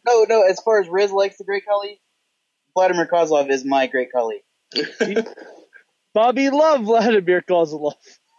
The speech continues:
Speaker 1: And he loved double double E.
Speaker 3: Yes.
Speaker 2: Um, so I, I gave A J the chance. I'm sorry, I keep calling him A J. He's Bo Diggity. I don't know why I'm
Speaker 3: Woo!
Speaker 2: getting this wrong all the time. Um, so I gave Bo Diggity the chance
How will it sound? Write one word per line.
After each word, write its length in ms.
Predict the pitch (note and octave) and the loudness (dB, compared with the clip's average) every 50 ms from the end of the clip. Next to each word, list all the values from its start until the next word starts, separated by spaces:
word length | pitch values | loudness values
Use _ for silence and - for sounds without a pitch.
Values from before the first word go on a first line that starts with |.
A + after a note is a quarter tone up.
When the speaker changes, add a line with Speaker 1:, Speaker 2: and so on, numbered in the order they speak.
| - E3+ E3 - F3+ - - - _ _ _ _ _ _ _ - | -20 -16 -10 -8 -8 -8 -8 -10 _ _ _ _ _ _ _ -4
Speaker 1:
And 220 | C3+ C3+ B2+ B2 D3 | -4 -4 -4 -4 -6
he 100 | E3+ E3 | -6 -2
loved 260 | D#3+ D#3 D3 C#3+ C3+ | 0 0 0 0 0
double 240 | D3+ C#3+ C3+ C#3+ C3+ | -2 -2 0 0 0
double 300 | C3+ C3 B2 C3 B2+ B2+ | 0 0 0 0 -2 -2
E. 220 | B2 D#3 D#3 - _ _ _ _ _ - | -2 -4 -6 -8 _ _ _ _ _ -10
Speaker 3:
Yes. 500 | - - - _ _ - - - _ _ _ _ - - - _ - - _ - | -10 -10 -10 _ _ -20 -20 -20 _ _ _ _ -20 -20 -20 _ -20 -14 _ -2
Speaker 2:
Um, 300 | D#3 D3+ D3 D3 C#3+ C#3+ B2+ A#2 - _ _ _ _ _ - | 0 2 2 2 2 0 -2 -6 -12 _ _ _ _ _ -6
so 240 | - - G3+ - - - | -2 0 0 0 2 2
I, 240 | G#3 G#3+ G#3+ G#3 - - | 2 2 2 0 -2 -4
I 60 | E3+ | -4
gave 220 | E3+ B3 D4 F4 E4 | -2 0 0 0 2
A 140 | C4 B3 A#3 | 0 0 0
J 220 | A3+ A3 G3+ G3 | 2 2 2 2
the 100 | F3+ E3 | 2 0
chance. 440 | E3 - - E3+ D#3 C3+ A#2+ A#2+ - | -2 -4 -4 -2 -2 -2 -2 -2 -4
I'm 120 | - - - | -4 -6 -4
sorry, 260 | - - A#2+ G#2+ B2+ | -2 -2 -2 -2 -2
I 20 | - | -4
keep 160 | - A2 - | -8 -10 -4
calling 220 | - E3 D#3 C#3+ | -2 0 0 0
him 80 | B2+ B2+ | 0 0
A 100 | - E3+ | -2 -2
J. 120 | E3 F3 - | -2 -2 -4
He's 160 | G#3 A#3+ - | -4 -4 -2
Bo 200 | - C4 A#3+ A3+ | 0 0 0 0
Diggity. 440 | A#3 - F#3 G#3+ F#3 E3+ A#2+ G#2+ G#2+ | 0 0 0 0 0 0 -2 0 0
I 60 | A2+ | 0
don't 160 | E3 E3 D#3+ | 0 0 0
know 100 | D#3+ D3 | 0 2
why 180 | C#3+ D3 C#3+ C3+ | 2 2 0 0
I'm 140 | B2+ B2 A2+ - | -4 -6 -2 0
Speaker 3:
Woo! 280 | A4 C#5 C5+ A4+ G#4+ F#4+ | 2 2 4 4 4 4
Speaker 2:
getting 140 | - - | 2 2
this 220 | - - - - - | 0 0 -2 -2 -2
wrong 340 | C3+ C3 A#2+ - G#2 - - _ - | -4 -4 -4 -8 -14 -20 -14 _ -4
all 160 | B2 B2 A#2+ | -4 -2 -2
the 80 | B2 A#2+ | -4 -4
time. 260 | C3+ B2+ A2+ G#2+ A2 _ _ - _ _ _ - | -4 -4 -4 -4 -6 _ _ -20 _ _ _ -2
Um, 340 | - - C3+ C3+ - - - _ _ _ _ _ - | 0 2 2 2 0 -2 -6 _ _ _ _ _ -10
so 180 | - - B3+ A3 G3+ - - | -4 -2 -2 -2 -2 -2 -6
I 60 | A3 | -6
gave 240 | A#3 - D4 C#4+ A#3 | -4 -2 -2 -2 0
Bo 140 | C#4 C4 B3 | 0 0 0
Diggity 340 | G#3 B3+ G#3+ A#3 A3+ G#3 G3 | 0 0 -2 -2 -2 -2 -2
the 80 | G3 | -4
chance 520 | - - - A3+ A3 G3+ F#3+ G3+ - - | -2 -2 2 2 2 2 2 0 -2 -2